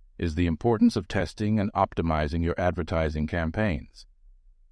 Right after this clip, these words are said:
By using data-driven insights to evaluate your campaigns and make improvements, you can maximize their effectiveness and achieve better results. Consider the example of Amazon,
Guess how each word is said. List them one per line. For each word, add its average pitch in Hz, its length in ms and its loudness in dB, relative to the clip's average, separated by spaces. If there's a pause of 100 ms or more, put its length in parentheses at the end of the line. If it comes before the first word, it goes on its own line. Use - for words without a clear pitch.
(180)
By 87 120 4
using 107 360 2
data-driven 101 600 2
insights - 580 -2
to 87 160 0
evaluate 82 520 2
your 85 120 0
campaigns 82 640 0
and 82 100 0
make 87 220 -2
improvements, 85 680 -2 (540)
you 90 100 -2
can 101 160 0
maximize 98 580 0
their 95 180 0
effectiveness 80 840 -4
and 95 100 0
achieve 95 440 -2
better 85 200 2
results. 76 640 -2 (800)
Consider 117 400 0
the 98 140 0
example 87 540 0
of 80 100 -2
Amazon, 80 640 -4